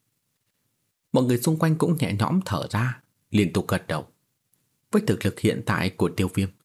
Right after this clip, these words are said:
nếu bùng nổ toàn lực, đủ để ngăn chặn một trong hai người Nhạn Lạc Thiên hoặc Mộ Đàn Tam Lão. Còn lại một người, với sức của Mỹ Độ Toa, đánh bại cũng không quá khó. Chỉ cần hai cường giả đấu tông kia bị đánh bại,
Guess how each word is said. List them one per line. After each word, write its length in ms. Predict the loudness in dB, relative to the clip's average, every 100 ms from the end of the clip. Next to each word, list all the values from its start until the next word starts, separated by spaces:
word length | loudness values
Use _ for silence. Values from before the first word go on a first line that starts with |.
| _ _ _ -2
nếu 120 | 2
bùng 300 | 2 2 2
nổ 240 | 0 -2 -2
toàn 200 | -2 0 -2
lực, 200 | -4 -6 _ _ 2
đủ 120 | 2
để 180 | 2 2
ngăn 200 | 2 2
chặn 240 | -2 -4 -4 2
một 260 | 2 2 -2
trong 120 | 0
hai 120 | 2
người 320 | 2 2 0 -6 _
Nhạn 180 | -2 -2 -4
Lạc 140 | -4
Thiên 180 | 0 0 -2 _
hoặc 200 | -4 0
Mộ 140 | 0 0
Đàn 160 | -4
Tam 240 | -4 -6 -2
Lão. 240 | -2 -4 -8 _ _ -20 -20 _ _
Còn 120 | 0
lại 120 | 2
một 240 | 2 0 2
người, 240 | 2 0 -4 _ _ _ _
với 280 | 2 4 4
sức 220 | 2 0
của 100 | 0
Mỹ 160 | 0 0
Độ 240 | 2 0 0
Toa, 260 | -2 -2 -8 _ _
đánh 160 | 0 2
bại 260 | 2 -2 -2
cũng 160 | -2 0
không 180 | -2
quá 120 | -2 -2
khó. 380 | -2 -2 -4 -10 _ _ _ _ _ _
Chỉ 100 | -2
cần 180 | 0 0
hai 160 | 2 0 2
cường 200 | 2 2
giả 320 | 0 -2 -2
đấu 260 | 0 0 0 -2
tông 140 | -2
kia 220 | 0 -2 -2 -2
bị 100 | 0
đánh 200 | 0 0
bại, 180 | -2